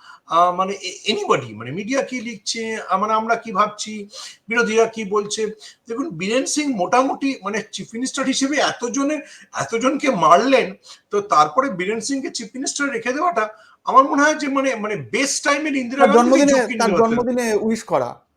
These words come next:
Speaker 2: তার
Speaker 1: হ্যাঁ।
Speaker 2: জন্মদিনে উইশ করা, রেখে দেওয়া
Speaker 1: হ্যাঁ।
Speaker 2: এবং তাকে জন্মদিনের
Speaker 1: হ্যাঁ,
Speaker 2: শুভেচ্ছা
Speaker 1: হ্যাঁ।
Speaker 2: জানানো, এটা তো একটা
Speaker 1: হ্যাঁ।
Speaker 2: স্টেটমেন্ট, পলিটিক্যাল
Speaker 1: হ্যাঁ।
Speaker 2: স্টেটমেন্ট।
Speaker 1: ফলে বিজেপি,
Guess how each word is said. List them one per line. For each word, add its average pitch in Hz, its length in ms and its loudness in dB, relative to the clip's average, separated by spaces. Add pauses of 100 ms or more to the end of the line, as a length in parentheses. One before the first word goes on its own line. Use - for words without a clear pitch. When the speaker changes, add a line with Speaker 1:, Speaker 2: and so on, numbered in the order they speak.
(180)
Speaker 2:
তার 185 160 0
Speaker 1:
হ্যাঁ। 196 140 2
Speaker 2:
জন্মদিনে 240 280 -2
উইশ 254 200 -2
করা, 196 180 2
রেখে 175 220 0
দেওয়া 233 80 -2
Speaker 1:
হ্যাঁ। 233 100 0
Speaker 2:
এবং 226 100 -6
তাকে 220 180 -6
জন্মদিনের 202 280 -4
Speaker 1:
হ্যাঁ, 226 120 -4
Speaker 2:
শুভেচ্ছা 214 320 -4
Speaker 1:
হ্যাঁ। 170 100 -4
Speaker 2:
জানানো, 131 160 -8
এটা - 300 -20
তো 180 60 -12
একটা 208 100 -2
Speaker 1:
হ্যাঁ। 247 140 -4
Speaker 2:
স্টেটমেন্ট, 233 480 -4
পলিটিক্যাল 220 360 -2
Speaker 1:
হ্যাঁ। 196 80 -8
Speaker 2:
স্টেটমেন্ট। 143 440 -10 (640)
Speaker 1:
ফলে 277 160 -2
বিজেপি, 294 600 -6